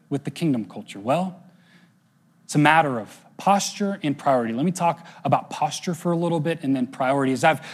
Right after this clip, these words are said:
looked through the verses when it talks about our, a church and, and when it talks about government and when it talks about marriage and, and family.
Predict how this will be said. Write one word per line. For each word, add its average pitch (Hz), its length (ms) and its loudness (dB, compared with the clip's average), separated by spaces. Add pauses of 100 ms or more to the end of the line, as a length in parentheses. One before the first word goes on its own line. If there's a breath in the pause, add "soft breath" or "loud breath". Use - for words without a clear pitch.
(140 loud breath)
looked 202 240 6
through 202 380 4
the 165 180 4
verses 180 460 4
when 160 120 4
it 151 120 0
talks 185 280 2
about 156 320 4
our, 156 160 -2
a 175 60 -8
church 180 400 2
and, 147 140 2 (180 loud breath)
and 151 100 2
when 147 120 4
it 139 80 -2
talks 175 260 2
about 156 300 2
government 160 440 4
and 147 120 2
when 143 100 4
it 135 80 -2 (260 loud breath)
talks 185 300 6
about 165 260 4
marriage 170 380 4
and, 147 160 0
and 147 120 2
family. 165 500 4